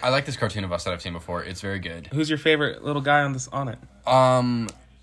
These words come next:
Speaker 1: uh, this is not one we've reviewed yet, but the Robot Man looks fantastic.
Speaker 2: It does. It
Speaker 1: We
Speaker 2: really,
Speaker 1: will
Speaker 2: truly
Speaker 1: be reviewing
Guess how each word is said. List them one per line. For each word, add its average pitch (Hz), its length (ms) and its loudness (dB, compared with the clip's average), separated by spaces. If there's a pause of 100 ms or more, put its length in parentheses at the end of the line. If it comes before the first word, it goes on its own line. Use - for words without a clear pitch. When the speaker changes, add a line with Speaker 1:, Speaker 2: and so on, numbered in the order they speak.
(560)
Speaker 1:
uh, 123 680 6
this 143 180 -4
is 196 120 0
not 107 320 2
one 110 220 2
we've 104 440 -4 (380)
reviewed 120 460 -2
yet, 90 320 -6
but 95 220 -10
the 92 400 -6
Robot 107 320 0
Man 90 220 -10
looks 82 220 -16 (220)
fantastic. - 600 -12
Speaker 2:
It 131 220 -2
does. 104 400 2 (100)
It 131 140 -2
Speaker 1:
We 123 120 2
Speaker 2:
really, 135 360 4
Speaker 1:
will 127 60 -2
Speaker 2:
truly 120 280 2
Speaker 1:
be 110 160 2
reviewing 104 140 0